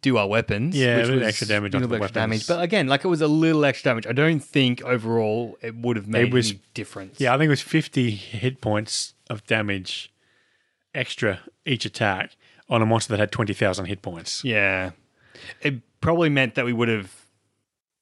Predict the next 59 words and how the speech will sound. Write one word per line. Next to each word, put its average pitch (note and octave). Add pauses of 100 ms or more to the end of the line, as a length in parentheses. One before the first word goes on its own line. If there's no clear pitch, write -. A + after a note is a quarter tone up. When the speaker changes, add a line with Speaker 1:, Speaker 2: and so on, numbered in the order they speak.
Speaker 1:
well, B2+
it A#2
depends C3+
on B2
when G#2
it F#2
jumps, G2+
I G2
suppose. G2
But G2+
yeah, G2+
it B2
might D3
have C3
taken B2+
a G#2
couple A2
extra G#2+
turns G2+
to G#2+
beat G2+
it, G2
but A2+
I A2
don't A#2+
think G#2
we G2
were G2+
gonna F#2+
lose G2
from A2+
where G2
we G2
were. G2+ (180)
Speaker 2:
No. G#2 (800)
Speaker 1:
We A#2
were G#2+
Speaker 2:
No, C#3+
Speaker 1:
just C#3
Speaker 2:
well, C3+
Speaker 1:
a -
bit G3+
Speaker 2:
considering D#3+
it B2
was A#2
Speaker 1:
disappointed D#3+
down. F3
Speaker 2:
just -
Roderick B2
fighting A#2+
it A2+
until A#2+
I, B2 (220)
until C3
we'd B2
killed C3+
all B2
the G#2+
ads G#2+